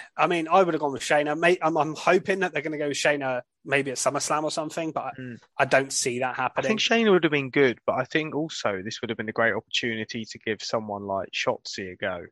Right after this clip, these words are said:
Speaker 1: Yeah.
Speaker 2: Like,
Speaker 1: Yeah, yeah, why not?
Speaker 2: just
Speaker 1: Have a win
Speaker 2: 'cause
Speaker 1: and
Speaker 2: they obviously don't know what's going on at the moment. <laughs> So, so,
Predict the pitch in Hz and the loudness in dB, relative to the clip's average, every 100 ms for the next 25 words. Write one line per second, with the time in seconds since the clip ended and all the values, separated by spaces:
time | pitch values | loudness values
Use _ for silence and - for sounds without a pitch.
0 | _ _ _ _ _ - 113 87 - - | _ _ _ _ _ -4 -2 -4 -12 0
1 | 123 107 - _ 175 170 165 147 151 147 | 2 2 -4 _ 4 6 6 6 4 2
2 | 135 - _ _ _ _ _ _ - 165 | 0 -4 _ _ _ _ _ _ 0 0
3 | - - 151 151 147 131 135 156 170 180 | 2 2 4 4 2 2 0 2 4 4
4 | 180 160 139 139 131 - 123 117 131 113 | 4 4 4 4 4 2 2 2 -4 -6
5 | 98 92 92 92 - - - - - - | -12 -16 -16 -18 -10 -2 -2 -2 -4 -4
6 | - | -4